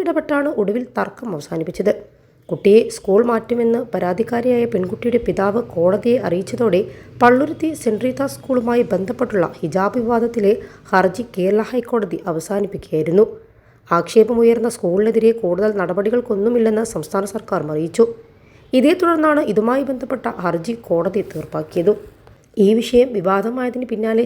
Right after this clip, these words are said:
ജോഷി കൈതവളപ്പിൽ വിദ്വേഷ പ്രചരണം നടത്തിയെന്ന് ചൂണ്ടിക്കാട്ടി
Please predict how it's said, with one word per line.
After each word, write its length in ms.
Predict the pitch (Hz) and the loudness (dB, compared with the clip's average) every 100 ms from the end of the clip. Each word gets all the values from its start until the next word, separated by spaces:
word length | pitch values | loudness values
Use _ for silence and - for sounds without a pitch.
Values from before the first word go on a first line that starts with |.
| 170 | 0
ജോഷി 320 | 180 180 254 247 | -4 -4 -6 -4
കൈതവളപ്പിൽ 500 | 254 247 240 240 196 214 - _ 214 | -4 0 -2 0 -2 -2 -10 _ 0
വിദ്വേഷ 280 | 202 269 311 - | 2 2 0 -4
പ്രചരണം 360 | 294 302 311 294 | -4 -2 -4 -4
നടത്തിയെന്ന് 380 | 254 269 277 - | -4 -4 -6 -2
ചൂണ്ടിക്കാട്ടി 480 | 226 226 240 247 | -2 -2 -2 -2